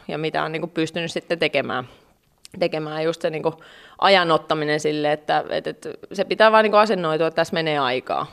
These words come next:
Et se ei oo välttämättä, on tot-, totta kai niitäkin supernaisia, jotka pystyy tosta lähtemään suoraan, suoraan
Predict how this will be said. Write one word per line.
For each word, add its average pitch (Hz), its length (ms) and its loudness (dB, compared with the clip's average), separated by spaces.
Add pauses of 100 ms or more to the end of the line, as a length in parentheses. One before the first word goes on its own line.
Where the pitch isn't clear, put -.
(120)
Et 160 160 -12
se 170 80 0
ei 175 160 2
oo 175 80 4
välttämättä, 165 540 0 (580)
on 277 160 6
tot-, 262 240 4
totta 240 220 2
kai 220 160 6
niitäkin 196 340 0
supernaisia, 170 680 2
jotka 160 200 0
pystyy 156 380 -4
tosta 143 300 -4
lähtemään 156 480 -4
suoraan, 151 440 -4
suoraan 170 400 2